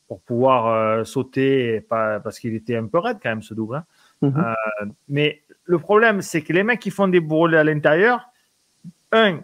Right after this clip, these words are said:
Speaker 1: tu fais moins de distance, et deux, le bourrelet, ça t'avantage parce que ça te fait virer plus vite.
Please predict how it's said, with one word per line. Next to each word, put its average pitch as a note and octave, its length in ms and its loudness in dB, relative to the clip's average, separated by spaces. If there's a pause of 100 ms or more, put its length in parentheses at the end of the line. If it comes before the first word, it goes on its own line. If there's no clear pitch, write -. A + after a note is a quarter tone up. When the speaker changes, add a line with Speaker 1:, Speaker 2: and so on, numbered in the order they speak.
(120)
Speaker 1:
tu - 120 -6
fais E3+ 140 -2
moins F3 160 0
de F3 60 0
distance, F#3+ 560 -2 (140)
et E3 140 4
deux, G3 220 6
le F3 80 4
bourrelet, E3+ 320 2
ça F3 160 -2
t'avantage D3+ 560 2
parce C#3+ 160 -6
que - 80 -18
ça C3 120 -2
te B2+ 140 -6
fait B2+ 160 -2
virer B2 260 0
plus D#3+ 140 0
vite. A#3 260 -6